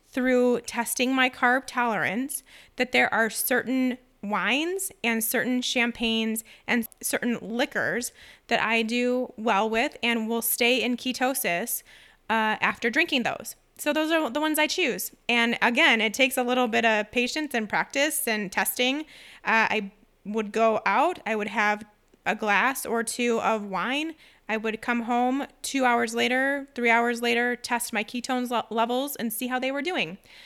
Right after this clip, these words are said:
Now, alcohol is a little bit different because in low quantities, low to moderate, we'll say, quantities, alcohol itself doesn't always cause an insulin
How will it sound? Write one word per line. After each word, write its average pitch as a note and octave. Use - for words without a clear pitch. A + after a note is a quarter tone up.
Now, C#4+
alcohol E4
is C4+
a C#4+
little A#3+
bit G#3+
different B3
because A#3+
in C4+
low B3
quantities, D4
low A3+
to A#3
moderate, A3
we'll B3
say, A#3+
quantities, A#3+
alcohol C#4
itself G#3
doesn't C4
always A#3
cause G3+
an D#3+
insulin G3